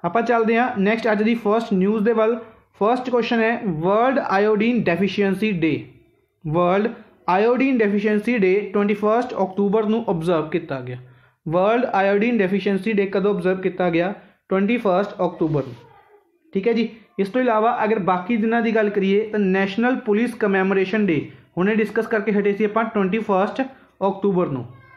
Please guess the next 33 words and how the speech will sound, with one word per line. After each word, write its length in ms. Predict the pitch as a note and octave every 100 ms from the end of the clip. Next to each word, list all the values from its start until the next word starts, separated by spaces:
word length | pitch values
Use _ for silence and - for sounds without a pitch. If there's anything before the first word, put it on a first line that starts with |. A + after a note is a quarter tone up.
| - - - _ _ _ -
ਇਸ 80 | G3
ਤੋਂ 140 | B3
ਇਲਾਵਾ 480 | B3+ A3 G3 C#3+ - - -
ਬਾਕੀ 320 | E3 F#3 F#3
ਦਿਨਾਂ 260 | A#3 A3+ A#3+
ਦੇ 100 | A#3+
ਵਿੱਚ 140 | A#3 -
ਆਪਾਂ 160 | G3 A3
ਕਾਫੀ 320 | A3+ F#3 A#3+
ਦਿਨ 160 | A3+ A3
ਡਿਸਕਸ 300 | G#3 A#3 A3+
ਕੀਤੇ 240 | A3+ A3
ਨੇ। 220 | G#3+ A3+ A3+ - -
For 120 | G#3
example, 560 | G#3 G#3 G3+ F#3+ A3+ A3 A3+
ਅਗਰ 120 | G#3
ਆਪਾਂ 180 | G#3+ G#3+
ਗੱਲ 180 | G#3 G#3
ਕਰਦੇ 340 | G#3 F#3+ G3
ਹਾਂ 120 | G#3 G#3+ - - _ _ - _ _ _ _ _ -
ਵਰਲਡ 320 | E3 G#3 B3
ਸਟੈਟਿਸਟਿਕਸ 640 | C4 - G3+ A3+ - A#3 G#3
ਡੇ, 360 | F3 C#3 - - _ - _ _ _ _ _ _ -
twentieth 560 | G#3 G#3 G#3+ B3+ B3+ G3
ਅਕਤੂਬਰ 380 | F#3+ F#3+ F3+ F#3+
ਨੂੰ, 140 | D#3+
ਵਰਲਡ 460 | D#3 D#3+ G3 A3+ C#4 - -
ਸਟੈਟਿਸਟਿਕਸ 640 | - - G#3 A#3 A3+ B3+ - -
ਡੇ 280 | F#3 G#3+ A#3
ਟਵੈਂਟੀ, 240 | G3 G3 G#3+
ਟਵੈਂਟੀਐਥ 600 | G#3+ - G3+ G3+ A#3 B3
ਅਕਤੂਬਰ 480 | G3+ F#3+ F#3+ F3+ E3+
ਨੂੰ। 260 | D#3 D3